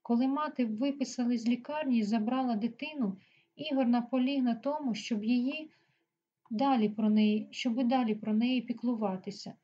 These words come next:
Він грав роль хрещеного батька, покровителя і продовжував піклуватися про дівчинку, коли вона виросла і особливо, коли її мати переїхала.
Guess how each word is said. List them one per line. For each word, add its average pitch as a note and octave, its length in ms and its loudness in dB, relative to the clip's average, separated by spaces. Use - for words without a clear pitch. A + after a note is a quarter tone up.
Він C#4 280 -4
грав C4 420 0
роль B3+ 240 0
хрещеного B3+ 680 0
батька, G3+ 600 -2
покровителя A3 800 -2
і A3 80 -2
продовжував A#3+ 800 0
піклуватися B3+ 800 -2
про C4+ 200 -2
дівчинку, G3 680 -4
коли B3+ 260 0
вона C4 240 0
виросла C4 680 -2
і B3 140 2
особливо, B3 540 -2
коли A#3+ 300 0
її A#3+ 260 2
мати B3+ 320 0
переїхала. A#3 840 0